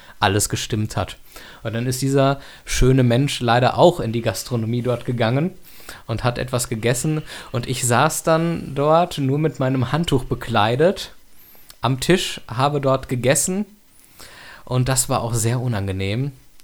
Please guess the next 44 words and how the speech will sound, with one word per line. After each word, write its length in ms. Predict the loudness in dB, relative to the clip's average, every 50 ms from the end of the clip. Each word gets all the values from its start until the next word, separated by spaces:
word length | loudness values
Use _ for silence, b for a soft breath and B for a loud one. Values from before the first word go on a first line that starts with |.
| -10 -4
Denn 260 | -2 0 0 0 0
wenn 120 | 0 0 0
man 140 | 0 0
mich 160 | 0 -2 -2 -2
dort 200 | -2 -2 -2 -2
so 120 | -4 -2
sieht, 280 | -2 0 -2 -2 -2 -2
ohne 220 | -2 0 0 0
Klamotten, 560 | 0 -2 -2 0 0 -2 -2 -2 -2 -2 -2
dann 200 | -2 -2 -2 -2
denkt 220 | -2 -4 -4 -4 -4
man 140 | -4 -2
sich, 200 | -2 -2 -2 0
„Warum 260 | -2 0 0 -2 -2 -2
isst 260 | -4 -4 -4 -4 -4
der 200 | -2 -2 -2 -4
überhaupt 460 | -2 0 0 2 0 0 -4 -6 -6
noch 220 | -6 -6 -6 -4
was?“ 220 | -4 -4 -4 -4 -4
Der 200 | -6 -6 -6 -6
würde 160 | -6 -6 -8
jetzt 160 | -8 -8 -8
auch 80 | -8 -4
durchaus 360 | -4 -6 -4 -4 -6 -4 -4
mal 100 | -4 -4
drei 280 | -4 -2 -2 -2 2 2
Wochen 260 | 2 2 2 -2 -2
ohne 200 | -2 -2 -2 -2
Nahrungsaufnahme 1000 | -4 -4 -6 -4 -4 -6 -6 -4 -4 -6 -6 -6 -6 -6 -4 -4 -2 -2 -2 -2
auskommen. 580 | -2 -2 -2 -4 -4 -4 -4 -2 -2 -4 -6 B B B B B B B -8
Wenn 120 | -6 -4
dann 140 | -2 -2 -2
noch 100 | -2 -2
so 120 | -2 -4 -4
ein 60 | -2
schöner 280 | -2 0 0 2 2
Mensch 260 | 0 0 -2 -2 -4 -4
neben 220 | -4 -4 -2 -2
einem 200 | -2 -2 -2 -2
sitzt, 440 | -2 -2 -2 0 -2 -4 -4 -8 B B B B B B B B B B B B B B B B
der 120 | -6 -4 -4
das 180 | -4 -4 -4
komplette 360 | -4 -4 -2 -2 -2 -2 0 0
Gegenteil 680 | 0 0 0 0 0 0 -2 0 0 0 0 -2 -4